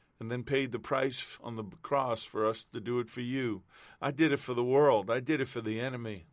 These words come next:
before. I did amazing things, nothing like I've done for the kingdom. But I did some stuff when I was under the power of Hasatan and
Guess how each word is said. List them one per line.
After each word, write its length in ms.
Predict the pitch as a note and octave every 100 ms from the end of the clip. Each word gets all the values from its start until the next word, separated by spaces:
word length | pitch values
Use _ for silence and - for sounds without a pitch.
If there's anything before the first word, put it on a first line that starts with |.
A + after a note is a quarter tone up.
| _ _ _ _ _ - - _
before. 580 | A2 - B2+ B2+ A#2+ A#2+ _ _ _ _ _ _ _ _ _ _ _ _ _ -
I 80 | B2
did 180 | D3+ C#3+
amazing 760 | B2+ C3+ D#3 D#3 C3 B2 A#2
things, 640 | G#2 C3 B2+ A2 F2+ - - _ _
nothing 320 | C3+ C#3 C3+ B2+
like 260 | B2 A#2
I've 160 | A#2+ A2
done 200 | A#2+ A2+
for 140 | A2+
the 100 | G#2+
kingdom. 520 | - C#3 C#3 A#2 A2 - - - -
But 120 | B2+
I 120 | C3+
did 220 | C#3+ D3 -
some 200 | C#3 B2+
stuff 360 | - D3+ -
when 120 | B2+
I 140 | C3 C3+
was 160 | B2
under 240 | C3 B2+ B2
the 140 | A#2
power 380 | - C3+ C3 B2+
of 100 | A#2
Hasatan 760 | C3 C3 C3 A#2+ - C3 C3 A2+
and 160 | A2